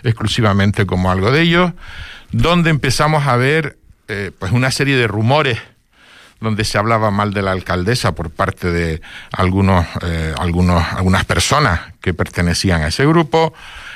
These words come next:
Empezamos a ver cómo A M F tenía claro que, eh, el rédito político pasaba por las fotos, ¿eh? Parecía que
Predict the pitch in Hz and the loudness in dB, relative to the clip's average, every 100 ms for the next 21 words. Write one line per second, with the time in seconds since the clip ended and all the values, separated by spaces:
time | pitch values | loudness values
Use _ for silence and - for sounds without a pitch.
0 | - 135 117 147 170 208 185 165 175 170 | -4 -2 0 2 2 4 4 4 2 -2
1 | - 170 180 202 190 - 139 147 165 143 | 0 2 4 2 0 -6 -4 0 0 0
2 | 165 170 135 170 - - 127 156 165 143 | -2 -2 -2 -2 -6 -2 0 2 0 0
3 | 165 175 127 160 226 - - - - _ | 0 2 2 0 -4 -14 -20 -20 -20 _
4 | _ 143 165 190 - - - - - - | _ 0 0 0 -6 -20 -20 -20 -20 -20
5 | - 113 107 104 98 95 92 - - _ | -6 -2 0 0 0 -2 -2 -6 -12 _
6 | - 131 123 180 180 147 123 123 147 143 | -2 0 2 2 2 0 0 0 0 -2
7 | 131 110 104 123 117 107 104 95 - 190 | -2 -2 0 0 2 0 -2 -2 0 0
8 | 151 190 247 - - _ _ 117 95 165 | 2 0 -2 -14 -20 _ _ -14 -8 -8
9 | 381 - - 98 104 - 120 110 110 | -8 -18 -8 -4 -2 0 -2 0 0